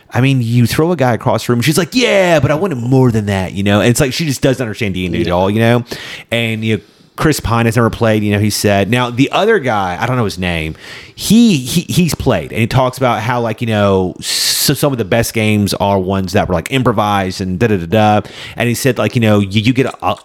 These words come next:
Speaker 1: a lot of that feeling here and stuff. Um, and, and, and the other girl is the one from It, and th-, there's a lot of, a lot of D and D
Speaker 2: Yeah.
Speaker 1: people pissed off because she turns into, like, an owlbear, right? And if you're going off of fifth edition rules, druids cannot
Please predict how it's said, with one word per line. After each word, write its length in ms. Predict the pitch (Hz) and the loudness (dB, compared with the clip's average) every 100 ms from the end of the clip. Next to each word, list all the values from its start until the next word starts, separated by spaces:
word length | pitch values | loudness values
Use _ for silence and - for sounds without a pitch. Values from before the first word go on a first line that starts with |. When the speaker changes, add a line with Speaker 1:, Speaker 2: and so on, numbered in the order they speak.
| - - | -8 -2
Speaker 1:
a 40 | |
lot 80 | 120 | 0
of 60 | |
that 180 | 104 92 | 0 -4
feeling 360 | - 101 87 78 | -4 -6 -6 -6
here 180 | 95 58 | -6 -6
and 140 | 76 | -8
stuff. 360 | - - - - | -6 -6 -6 -6
Um, 500 | - 101 95 90 87 - | -2 0 0 -2 -6 -4
and, 120 | 120 117 | -2 0
and, 120 | 123 - | -2 -2
and 240 | 117 127 | -4 0
the 40 | 151 | 0
other 120 | 165 | 2
girl 160 | 151 | 0
is 60 | 143 | 0
the 80 | 135 | -2
one 180 | 120 123 | -2 -2
from 140 | 113 - | -4 -2
It, 320 | 98 92 - - - - - | 0 0 -4 -12 -20 -20 -6
and 340 | 113 113 107 107 | -4 -2 -2 0
th-, 140 | 143 | -2
there's 240 | 131 143 120 | 0 -2 0
a 60 | |
lot 160 | 131 143 | 0 4
of, 480 | 147 127 107 - - | 4 2 -4 -12 -4
a 100 | 104 | 0
lot 140 | 113 | 4
of 100 | 120 | 4
D 160 | 104 113 | 4 4
and 80 | 107 | 4
D 240 | 104 101 | 4 4
Speaker 2:
Yeah. 40 | 95 | 2
Speaker 1:
people 260 | - 113 107 | 2 2 2
pissed 300 | 117 101 - | 0 0 0
off 160 | 95 90 | 0 0
because 240 | 104 101 | -2 -4
she 100 | - | -4
turns 280 | - 113 104 | -2 0 0
into, 160 | 107 | 0
like, 120 | 110 92 | 0 -2
an 60 | |
owlbear, 400 | - 85 80 73 | -2 -2 -2 -4
right? 300 | 69 82 85 - - - - - _ | 0 2 2 -2 -10 -14 -18 -20 _
And 360 | 120 131 131 123 | 0 2 2 0
if 100 | 131 | 0
you're 80 | 127 | -2
going 320 | 120 180 220 233 | 0 0 0 -2
off 180 | 208 160 | -2 -2
of 100 | 131 | 0
fifth 200 | 147 139 | 0 2
edition 400 | 117 123 104 98 | 0 0 0 0
rules, 420 | 85 69 76 - _ - _ - _ _ _ - | 0 0 -6 -10 _ -20 _ -20 _ _ _ -6
druids 320 | 110 107 113 - | 0 4 2 0
cannot 520 | 120 101 101 87 | -6 -4 -4 -4